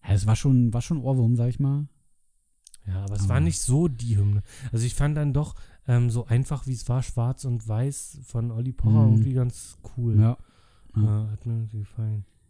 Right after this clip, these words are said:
Speaker 1: Ähm, hier, ähm,
Speaker 2: Ganz
Speaker 1: das
Speaker 2: schlimm war Schland, oh Schland, Alter. Kennst du das noch?
Speaker 1: Stimmt,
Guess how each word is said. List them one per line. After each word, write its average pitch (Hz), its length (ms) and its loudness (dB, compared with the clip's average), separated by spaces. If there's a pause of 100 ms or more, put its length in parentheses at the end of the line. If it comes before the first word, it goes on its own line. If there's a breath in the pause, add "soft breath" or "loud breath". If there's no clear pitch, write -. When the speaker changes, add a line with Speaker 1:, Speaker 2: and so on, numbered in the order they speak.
(540)
Speaker 1:
Ähm, 104 320 4
hier, 120 360 4
ähm, 101 580 4 (960)
Speaker 2:
Ganz 143 240 4
Speaker 1:
das - 60 -2
Speaker 2:
schlimm 135 280 4
war 113 120 4
Schland, 107 520 0
oh 110 160 0
Schland, 101 480 -4
Alter. 85 400 -8 (760)
Kennst 101 180 -4
du 107 40 -4
das 95 100 -4
noch? 117 60 -4
Speaker 1:
Stimmt, 120 540 4